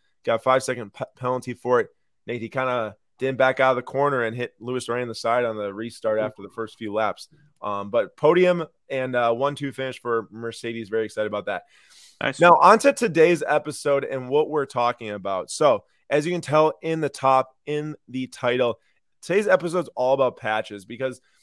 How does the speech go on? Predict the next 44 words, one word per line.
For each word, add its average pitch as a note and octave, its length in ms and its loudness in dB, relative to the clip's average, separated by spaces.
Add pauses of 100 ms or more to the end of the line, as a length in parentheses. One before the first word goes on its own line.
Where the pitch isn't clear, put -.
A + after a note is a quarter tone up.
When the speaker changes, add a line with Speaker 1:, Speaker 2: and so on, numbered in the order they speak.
(260)
Speaker 1:
uh, B2+ 180 0
specifically E3 720 -2
one C#3 180 0
of C3 60 -4
the A#2+ 60 -12
people B2+ 280 -8
who B2 100 -2
I A#2 120 -2
hear A#2 140 -8
talk A2+ 280 -6
the A2 60 -20
<laughs> - 0 -
most - 480 -4
about A#2 340 -8
patches A#2 560 -8 (380)
is A2+ 400 -4
none B2+ 180 -6
other C3+ 100 -4
than A2 120 -10
Patrick A#2+ 420 -8
Ryan A2+ 320 -6
himself. G2 540 -8
Patches, A2 380 -8
Patrick G#2 340 -8
Ryan G#2 280 -8
kinda G#2 240 -14
goes F#2+ 220 -12
together. G2+ 400 -6 (500)
And B2 440 -2
Patrick C#3 340 0
Ryan C3 300 0
posts A#2+ 240 -8
a G2+ 40 -12
lot A#2+ 400 0
on B2+ 220 -6
his A#2 140 -12
Instagram A#2+ 340 -12
story B2 460 0 (360)
about, A2+ 520 -4
at A#2+ 180 -4
the A2+ 80 -18
P B2+ 160 -10
Ryan A2+ 300 -4
Collection, A2+ 440 -6